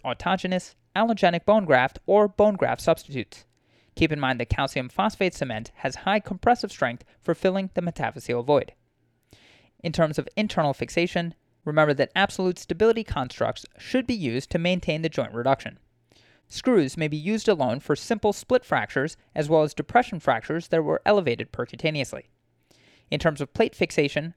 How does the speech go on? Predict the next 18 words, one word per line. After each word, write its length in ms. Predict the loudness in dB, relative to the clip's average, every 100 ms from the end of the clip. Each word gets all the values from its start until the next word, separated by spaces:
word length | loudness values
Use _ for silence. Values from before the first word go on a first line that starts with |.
| _
options 340 | -2 0 -4 -8
include 300 | -6 -6 -2
non-locked 540 | 0 2 2 0 0
plates 300 | -4 -4 -6 -10
and 160 | -4
locked 240 | -2 -2 -2
plates. 380 | -4 -4 -18 _ _ _ _ _ _
Non-locked 600 | 2 2 4 0 -2 2
buttress 340 | 4 4 2 0
plates 320 | -4 -4 -2
are 80 | 0
best 300 | 4 2 0
indicated 440 | -8 -2 -2 -2
for 140 | -2 -4
simple 380 | -2 -4 -2 -2
partial 420 | 2 2 2 0
articular 440 | 0 -2 -2 -2
fractures 460 | 0 -4 -2 -6